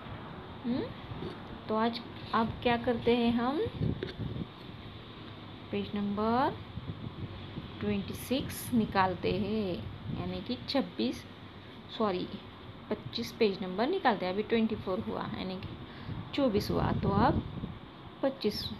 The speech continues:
हम्म? देखो, अब यहाँ क्या करना है? पढ़ो और समझो। इसे भी आपको लिखना है, यानी कि आपके लिखने, लिखना कैसे है,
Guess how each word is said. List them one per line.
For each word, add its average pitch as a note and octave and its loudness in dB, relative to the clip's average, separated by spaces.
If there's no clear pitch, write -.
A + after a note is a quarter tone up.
हम्म? F4 -2
देखो, B3+ 6
अब F#3+ 2
यहाँ B3 6
क्या C#4+ 8
करना C#4+ 6
है? C4 4
पढ़ो B3 8
और G3+ 6
समझो। - 6
इसे A#3+ 2
भी C4 4
आपको C4 4
लिखना C#4+ 4
है, A#3+ 4
यानी G3+ -4
कि G#3+ 0
आपके A3 2
लिखने, A3+ 4
लिखना A3 4
कैसे A#3 4
है, G#3 4